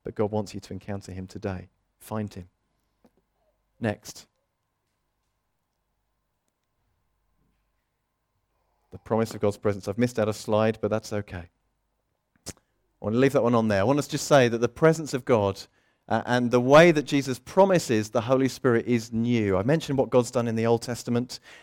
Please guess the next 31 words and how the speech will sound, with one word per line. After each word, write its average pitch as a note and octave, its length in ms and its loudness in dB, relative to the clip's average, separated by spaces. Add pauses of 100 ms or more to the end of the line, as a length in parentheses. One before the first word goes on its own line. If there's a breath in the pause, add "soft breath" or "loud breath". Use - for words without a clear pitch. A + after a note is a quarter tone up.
(180 soft breath)
and A#2+ 160 -2
it's B2 220 -8
new. B2 400 0
God's A#2 260 0
doing C3+ 260 0
a A#2+ 60 0
new C#3 400 -2 (260)
thing C3 380 0
for A#2+ 160 -2
a A2+ 60 2
new C#3 260 -2
generation. A#2 640 -2 (560 soft breath)
Acts D3+ 280 -2
chapter - 280 -2
one, D#3 200 8
we're C3 100 6
reading D3 340 4
from, A2+ 400 0 (300)
where B2 180 6
Jesus C3+ 340 0
is C3 140 -2
promising F3+ 640 4
that B2+ 100 -2
the D#3+ 80 2
Holy C#3+ 240 2
Spirit B2+ 320 2
will B2 140 0
come. B2 360 -8
Acts F#3 240 0
chapter E3+ 320 -4
two, C3 480 4